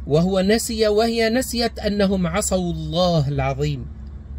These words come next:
هل المعصية تتعلق بالبشر أم تتعلق بالله سبحانه وتعالى؟ خنتها؟ قبل أن تخونها لقد خنت ربك وخنت دينك،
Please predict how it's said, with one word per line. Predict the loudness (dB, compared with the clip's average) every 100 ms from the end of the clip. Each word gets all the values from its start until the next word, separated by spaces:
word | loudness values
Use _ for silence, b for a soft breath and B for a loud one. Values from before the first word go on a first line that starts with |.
| -12 -14 -12 -12 -6
هل | -2 0 2
المعصية | 0 0 -4 -4
تتعلق | -2 -2 -2 -2 -6 -8
بالبشر | -8 -6 -6 -6 -6
أم | -8
تتعلق | -8 -6 -4 -4 -6
بالله | -8 -4 -4 -4 -8 -12 -12 -12 -12
سبحانه | -12 -8 -6 -4 -6 -10
وتعالى؟ | -12 -10 -10 -12 -14 -16 -16 -16 -16 -16 -16 -16 -16 -16 -16
خنتها؟ | -4 -4 -2 -4 -4 -10 -14 -18 -18 -18 -10 -2
قبل | 0 0
أن | 0
تخونها | 0 0 0 0 0 -2
لقد | -4 -6
خنت | -4 -4 -2
ربك | -4 -4 -6 -10 -14 -20 -20 -20 -20 -12
وخنت | -6 -4 -2
دينك، | -2 -2 -4 -4 -6